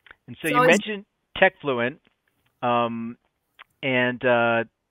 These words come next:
Speaker 1: just such an important organization. Wanted to take a little bit more time to talk about that really directly, um, because you and I, Alif and I are like business partners almost. We're, we're in so many committees <laughs> that are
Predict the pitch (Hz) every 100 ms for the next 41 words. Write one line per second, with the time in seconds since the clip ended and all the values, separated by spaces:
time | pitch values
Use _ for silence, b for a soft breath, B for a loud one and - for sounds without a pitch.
0 | - 170 - 196 190 - 190 165 151 135
1 | 139 143 139 143 151 156 139 151 147 151
2 | 147 139 139 135 - 143 131 120 135 135
3 | 127 123 120 - 123 127 127 127 131 127
4 | 120 113 120 - 110 104 101 B B B
5 | B 120 120 127 113 131 131 127 127 127
6 | 123 b b 147 208 185 156 147 135 131
7 | 107 147 147 - 131 117 117 120 117 113
8 | - 123 120 127 123 151 151 147 - 147
9 | 143 156 147 131 135 170